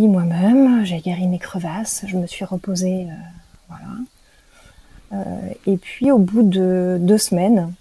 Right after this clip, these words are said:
de biberon, donc mon bébé avait quatre semaines, il était con-,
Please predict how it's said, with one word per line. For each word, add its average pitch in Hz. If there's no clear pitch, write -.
de 202
biberon, 180
donc 202
mon 180
bébé 180
avait 180
quatre -
semaines, 170
il 190
était 190
con-, -